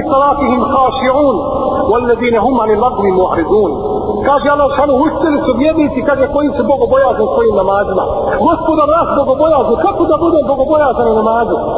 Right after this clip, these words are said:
Kako da osjetim u svojoj duši bogobojaznost sa svojim, sa svojim uzvišenstvom? الذين هم عن اللغو معرضون، koji se, kaže, okreću od lagova. A lag je svaki beskoristan govor.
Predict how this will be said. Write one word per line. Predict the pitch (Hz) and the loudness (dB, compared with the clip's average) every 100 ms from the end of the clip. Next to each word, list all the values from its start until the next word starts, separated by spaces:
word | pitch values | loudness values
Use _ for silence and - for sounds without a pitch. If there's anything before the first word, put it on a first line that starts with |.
| - | -2
Kako | 359 381 330 | 0 0 2
da | 330 | 2
osjetim | 339 370 339 | 0 0 0
u | 277 | 0
svojoj | - 320 | 0 0
duši | 302 320 285 | 2 2 2
bogobojaznost | 285 269 247 262 294 285 277 | 0 0 2 2 2 2 0
sa | - 254 | 0 -2
svojim, | - 294 262 208 247 | 0 0 0 -2 -4
sa | 277 226 | -4 -2
svojim | 294 294 254 | 0 0 0
uzvišenstvom? | 208 262 277 285 - 214 - - - - - 151 151 131 57 - - - - - - - - - - 220 | 0 0 0 0 0 -2 -2 -6 -4 -2 -2 -4 -4 -4 -4 -6 -6 -6 -8 -8 -10 -10 -12 -10 -4 0
الذين | 220 214 220 220 214 | 2 2 2 0 2
هم | 214 285 | 2 2
عن | 220 | 2
اللغو | 220 214 320 640 240 220 | 2 2 0 0 0 2
معرضون، | - - - 554 392 - - - - | 2 0 2 0 0 -2 -4 -4 -2
koji | 208 208 - | 0 0 0
se, | - | -2
kaže, | 214 180 | -2 0
okreću | 190 196 185 175 | -2 -2 -2 -2
od | 156 | 0
lagova. | 180 160 127 - - - - | -2 0 -2 -4 -6 -4 -2
A | 190 | 0
lag | 311 311 294 | 0 0 0
je | 269 - - - | 0 -2 -4 -2
svaki | - - 247 | -2 -2 -2
beskoristan | 262 - 220 - 180 180 | -2 0 -2 0 -2 -2
govor. | 139 | -2